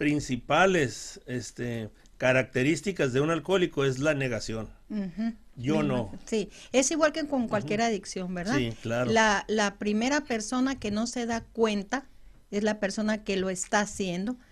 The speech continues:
Speaker 2: y es la última que pide ayuda,
Speaker 1: Ujú.
Speaker 2: ¿verdad? Eh,
Speaker 1: Sí.
Speaker 2: en el caso usted, señor Fernando, mencionaba que había el bebedor social, que creo yo que ahí cabríamos, pues, mucha gente, ¿verdad?
Speaker 1: Ujú.
Speaker 2: Somos las que vamos a lo mejor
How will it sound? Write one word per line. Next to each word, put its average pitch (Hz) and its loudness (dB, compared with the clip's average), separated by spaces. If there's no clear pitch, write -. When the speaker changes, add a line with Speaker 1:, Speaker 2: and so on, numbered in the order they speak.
Speaker 2:
y 214 2
es 214 2
la 202 0
última 220 0
que 180 -4
pide 180 0
ayuda, 185 -2
Speaker 1:
Ujú. 110 -12
Speaker 2:
¿verdad? 202 -2
Eh, 220 2
Speaker 1:
Sí. 233 0
Speaker 2:
en 254 6
el 254 2
caso 302 0
usted, 320 -2
señor 262 -2
Fernando, 262 0
mencionaba 233 0
que 220 2
había 233 4
el 208 2
bebedor 196 0
social, 247 0
que 202 0
creo 226 4
yo 226 2
que 262 -2
ahí 220 2
cabríamos, 220 0
pues, 208 -2
mucha 208 -2
gente, 254 -2
¿verdad? 202 -2
Speaker 1:
Ujú. - -4
Speaker 2:
Somos 233 0
las 220 -4
que 208 -4
vamos 202 -2
a 202 -4
lo 185 -4
mejor 214 -4